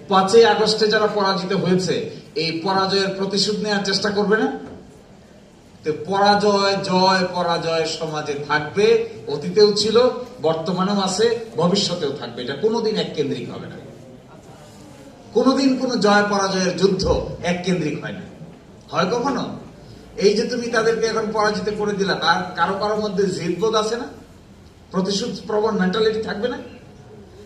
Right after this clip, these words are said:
তোমার আমার মধ্যে প্রতিশোধ প্রবণ মেন্টালিটি ডেভেলপ করেনি বিগত পনেরো বছরে? করেছে তো। এই প্রতিশোধের স্পৃহা পুরাটাই কি তুমি এখন নিতে পারবা? পারবা না তো।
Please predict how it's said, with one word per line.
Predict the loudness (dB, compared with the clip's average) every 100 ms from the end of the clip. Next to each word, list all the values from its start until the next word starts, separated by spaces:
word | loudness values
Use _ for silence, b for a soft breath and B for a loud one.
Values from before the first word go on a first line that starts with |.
| -20 -2
তোমার | 4 6 4
আমার | 4 2 0
মধ্যে | 0 2
প্রতিশোধ | 0 0 -2 -2 -2
প্রবণ | -2 -2
মেন্টালিটি | -2 0 0 -2 -2
ডেভেলপ | 0 2 0
করেনি | 0 0 2 2
বিগত | 2 2 2
পনেরো | 0 0
বছরে? | 0 -2 -4 -6 -10 -18 -20 -20 -20 -20 -20 -20 -10 2
করেছে | 4 4 -2
তো। | -6 -14 -16 -20 -20 -20 -20 -6 2
এই | 4 2
প্রতিশোধের | -2 -4 -4 -4 -6
স্পৃহা | -2 2 2
পুরাটাই | 2 0 0 -2
কি | -2
তুমি | -4 -4
এখন | -4
নিতে | -4 -2
পারবা? | -2 0 -2 -4 -12 -8
পারবা | -4 -2 -2
না |
তো। | -4